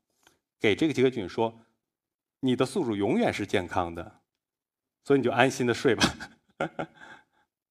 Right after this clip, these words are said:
疫苗方面，盖茨基金会做了很大的投资，基本我们每年的预算有一亿美元，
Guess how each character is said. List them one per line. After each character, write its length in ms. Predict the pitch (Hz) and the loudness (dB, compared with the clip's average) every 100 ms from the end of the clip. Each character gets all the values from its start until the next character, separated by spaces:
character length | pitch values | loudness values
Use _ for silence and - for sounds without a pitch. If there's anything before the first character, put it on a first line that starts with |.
| _ _ | _ _
疫 120 | 160 | 2
苗 160 | 135 117 | 4 4
方 160 | 143 | 4
面， 260 | 135 117 87 - _ _ _ _ _ | 2 2 -2 -10 _ _ _ _ _
盖 120 | - | 2
茨 80 | 135 | 2
基 80 | 135 | 2
金 60 | 123 | -2
会 120 | 127 | -2
做 100 | 117 | -4
了 80 | 92 | -4
很 80 | |
大 120 | 87 92 | -2 -4
的 60 | |
投 160 | 85 87 | -4 -10
资， 160 | - 98 | -10 -10
基 120 | - | -4
本 160 | 135 | -2
我 140 | 147 107 | 0 -2
们 140 | 98 | -4
每 160 | 101 95 | -4 -6
年 280 | 90 90 107 | -6 -6 -2
的 200 | 110 98 | -2 0
预 140 | 110 | -4
算 180 | 104 107 | -6 -6
有 80 | 87 | -6
一 180 | 87 117 | -10 -8
亿 60 | |
美 160 | 101 87 | -8 -8
元， 240 | 80 78 | -10 -16